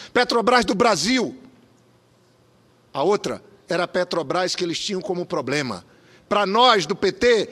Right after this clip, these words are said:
Petrobras é solução. É estratégica pra o Brasil se firmar diante do mundo. O lucro, querem discutir lucro? Em dois mil e dois, o lucro da Petrobras foi de oito bilhões. Em dois mil e doze,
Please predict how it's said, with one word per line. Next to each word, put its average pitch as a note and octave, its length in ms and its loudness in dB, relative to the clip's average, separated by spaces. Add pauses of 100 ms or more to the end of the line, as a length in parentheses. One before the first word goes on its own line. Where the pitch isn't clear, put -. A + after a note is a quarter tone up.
(120)
Petrobras G3+ 600 -2
é F#3+ 80 -2
solução. G3+ 760 -2 (840)
É G3 100 -2
estratégica A3 920 0 (360)
pra G#3 160 0
o - 20 0
Brasil F#3+ 340 0
se G#3 140 -4
firmar F3+ 380 0
diante F3 240 -2
do D3 100 -4
mundo. C3 340 -6 (400)
O - 60 -6
lucro, D4+ 580 2 (160)
querem D#4 240 2
discutir C#4+ 380 -2
lucro? C#4+ 480 -2 (760)
Em B3+ 160 0
dois C#4 240 4
mil D4 220 2
e - 20 0
dois, C#4 300 6
o C4+ 60 2
lucro C#4 240 2
da C4 100 6
Petrobras C4 500 2
foi B3+ 200 0
de G#3 120 -4
oito C#4+ 320 4
bilhões. B3 600 0 (880)
Em B3+ 120 -2
dois C#4+ 240 4
mil D4+ 160 0
e C4 60 0
doze, G#3+ 480 2